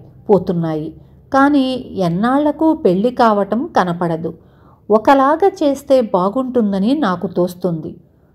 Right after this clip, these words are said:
"ఏమిటి?" అంటే, పాతాళంలో ఒక భవనం కట్టి మన తోటలో నుంచి ఆ భవనానికి మెట్లు కట్టించాలి.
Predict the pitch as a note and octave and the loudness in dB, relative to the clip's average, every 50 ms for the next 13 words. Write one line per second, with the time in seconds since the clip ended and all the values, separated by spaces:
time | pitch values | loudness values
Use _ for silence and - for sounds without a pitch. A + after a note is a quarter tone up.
0 | _ _ _ G3 G#3 A#3 C4+ C#4+ D4 C#4+ C#4 C#4+ C#4 C#4 C#4 C#4+ - - - _ | _ _ _ 0 2 4 4 4 2 0 0 -2 -2 -2 -4 -6 -12 -20 -20 _
1 | _ - F#3+ F3 F3 F3 G3+ C4 F4+ G4 - - - _ _ _ _ - G#3 G3+ | _ -8 -6 -4 -2 -2 0 -2 -2 -4 -6 -12 -20 _ _ _ _ -4 0 0
2 | A#3+ C#4 - F#4+ F4 E4+ D#4 C#4+ A#3 A3 G#3+ G#3 G#3+ B3+ C#4+ C4+ B3+ G#3 - F#3+ | 0 2 2 4 4 4 4 2 2 0 0 2 2 0 0 0 -4 -4 -2 -4
3 | F3 E3+ F3 E3+ F3 F3+ G3+ A#3+ B3+ B3+ B3 - G3 E3+ F3 - F#3 E3+ F3+ F3+ | -2 -2 0 0 0 0 0 0 -2 -2 -2 -2 -4 -4 -2 -2 -2 -2 -2 -4
4 | - - - _ _ _ _ _ G#3 A3+ B3+ C#4+ D4+ C#4 B3 A2 - - G#3 A#3 | -8 -16 -20 _ _ _ _ _ -2 0 2 2 2 0 0 -2 -2 0 0 0
5 | C4+ C4+ F4 E4+ D#4 D4 C4+ A#3+ A#3 G#3+ G#3 G3 - - A#3 A3 - - - G3 | 2 2 2 2 4 2 2 2 2 0 -2 -2 -2 -4 -4 -4 -2 -2 0 0
6 | G#3 A3 G3 F#3 F3 F3 F3+ G3 A3 A#3 B3+ C4 C4 B3+ B3+ A3+ F3+ E3 D#3+ D#3 | 2 0 0 0 0 0 0 0 0 0 0 0 -2 -2 -2 -2 -2 -2 -4 -4
7 | E3 - C4+ C4+ C4+ A#3+ F#3 F3+ - F3 D#3+ E3 - - D#3+ D3+ D3+ D3+ E3+ - | -4 -4 -4 -2 0 -2 -2 0 -2 -4 -4 -4 -6 -6 -6 -4 -6 -6 -8 -12